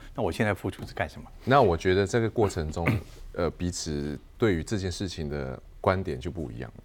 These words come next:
Speaker 1: 那你一开始就跟对方会说明这一点，还是按照时间发展到一个程度之后才跟对方说明这一切？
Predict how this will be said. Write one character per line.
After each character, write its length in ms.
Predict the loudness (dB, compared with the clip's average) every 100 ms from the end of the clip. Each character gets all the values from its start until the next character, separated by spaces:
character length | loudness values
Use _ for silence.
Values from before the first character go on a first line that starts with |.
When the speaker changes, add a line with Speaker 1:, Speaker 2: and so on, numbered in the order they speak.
| -14 0
Speaker 1:
那 160 | 4
你 120 | 6
一 80 | 6
开 220 | 4 2
始 160 | 2 0
就 80 | -2
跟 240 | 0 0
对 160 | 4 4
方 180 | 4 2
会 80 |
说 160 | 2 2
明 140 | 2
这 100 | 2
一 40 | 2
点， 160 | 0
还 60 | -2
是 80 | -2
按 140 | 4
照 120 | 6
时 200 | 6 2
间 160 | 0 2
发 200 | 4 2
展 120 | 2
到 160 | 2 4
一 40 |
个 80 | 2
程 240 | 0 -2
度 100 | 0
之 100 | 2
后 80 | 2
才 160 | 2 0
跟 160 | 0
对 160 | 2 2
方 160 | 2 0
说 160 | 0
明 140 | -2 -2
这 80 |
一 140 | -4 -4
切？ 200 | -8